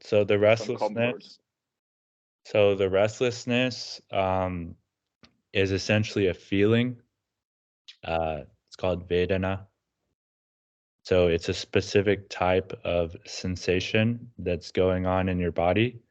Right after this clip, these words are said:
Speaker 1: And the normal reaction to this sensation is to scroll Instagram, to find a YouTube video, to, uh, distract, try,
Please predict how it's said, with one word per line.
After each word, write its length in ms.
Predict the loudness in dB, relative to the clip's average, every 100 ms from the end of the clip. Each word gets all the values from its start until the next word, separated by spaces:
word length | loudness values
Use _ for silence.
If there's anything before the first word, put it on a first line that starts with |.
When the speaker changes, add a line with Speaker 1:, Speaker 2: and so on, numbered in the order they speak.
| _ _ _ _ _ _
Speaker 1:
And 440 | 0 2 2 -2 -8 _
the 140 | 2
normal 420 | 2 2 4 4 4
reaction 580 | 4 4 0 -4 -4
to 140 | -2 -2
this 180 | -2 -4
sensation 840 | -8 -4 -2 -2 -2 -2 0 -4 -12 _ _ -2
is 220 | -2 -2
to 160 | -4 -4
scroll 460 | -4 2 6 6
Instagram, 760 | 2 -4 -4 0 2 2 -2 -6 _ -6
to 180 | -6
find 340 | -2 0 0 2
a 40 |
YouTube 400 | 2 0 -2 -6
video, 520 | 0 0 2 2 0 -4 _ _ _ _ _
to, 460 | -6 -2 0 0 -4 -4 2
uh, 200 | 2 2
distract, 840 | 0 -4 2 2 2 -4 -16 -8
try, 260 | -2 0